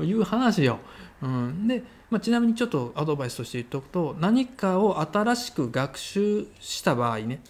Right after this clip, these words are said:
その日の夜に寝ないと、記憶に刻みつけるチャンスを逃してしまうと言われているわけ。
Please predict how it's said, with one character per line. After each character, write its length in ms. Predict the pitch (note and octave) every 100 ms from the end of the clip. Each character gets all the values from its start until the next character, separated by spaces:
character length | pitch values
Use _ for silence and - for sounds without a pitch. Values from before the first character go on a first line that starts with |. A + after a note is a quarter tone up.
| - - - -
そ 200 | - G3+
の 140 | A#3 A#3
日 240 | - B3
の 140 | B3+ D3+
夜 320 | D3+ A#3 G3
に 100 | C3
寝 140 | C3+
な 120 | D3
い 80 | A2+
と、 400 | - C3+ A2+ - - _ _ _ _ _
記 200 | - A3
憶 260 | A#3 A#3
に 160 | A3+ A3
刻 320 | - F3+ G#3+
み 140 | G#3+ G#3
つ 160 | -
け 100 | G#3+
る 120 | G3
チ 140 | - F#3
ャ 60 |
ン 80 | F#3
ス 100 | E3+
を 60 | A#2+
逃 240 | B2+ F#3+
し 60 | F#3+
て 80 | F#3+
し 100 | G3+
ま 80 |
う 40 | F#3+
と 60 |
言 80 | C#3
わ 60 | B2
れ 80 | A#2+
て 80 |
い 40 | B2
る 60 |
わ 100 | A#2
け。 120 | A#2